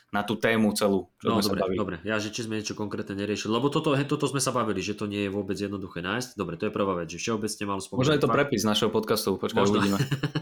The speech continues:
Speaker 2: Ďalšia, ďal-, ďalšia vec. Ak chce človek ísť k psychiatrovi, mal by už predtým navštevovať ideálne psychologa. Áno, s tým súhlasím. Ktorý mu vie dať buď odporúčanie na psychiatra, alebo sa roz-, e,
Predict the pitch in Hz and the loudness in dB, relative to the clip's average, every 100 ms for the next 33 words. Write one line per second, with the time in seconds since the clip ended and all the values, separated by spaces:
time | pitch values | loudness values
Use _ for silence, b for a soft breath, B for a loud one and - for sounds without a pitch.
0 | - - B B B - 104 120 123 - | -6 -10 B B B 0 4 4 4 0
1 | 104 123 - 110 123 123 107 92 - B | 2 2 2 2 2 2 0 0 -2 B
2 | B 120 117 - 160 165 151 - 127 - | B -6 -2 0 2 2 0 0 -4 -4
3 | - 156 156 147 113 101 110 110 107 110 | 0 2 4 2 2 0 0 0 0 -2
4 | - 131 139 113 113 127 120 113 104 107 | -2 -2 -2 -4 -4 -2 0 0 -2 -2
5 | 110 107 104 113 - 110 95 82 - _ | 0 0 -2 -4 0 2 2 -2 -8 _
6 | - 87 80 - 82 85 87 90 123 127 | -6 -6 -6 -12 -12 -10 -10 -8 -8 -8
7 | B B B 120 131 131 107 95 113 117 | B B B 2 2 2 0 0 0 0
8 | 104 92 117 117 - 139 135 139 127 107 | -2 -2 -4 -4 0 0 2 0 -2 -4
9 | - 92 - 113 113 135 147 156 b b | -4 -6 -2 -2 0 0 0 -2 b b
10 | b b - 107 120 113 117 107 101 101 | b b -2 2 2 0 0 0 0 0
11 | 101 | -4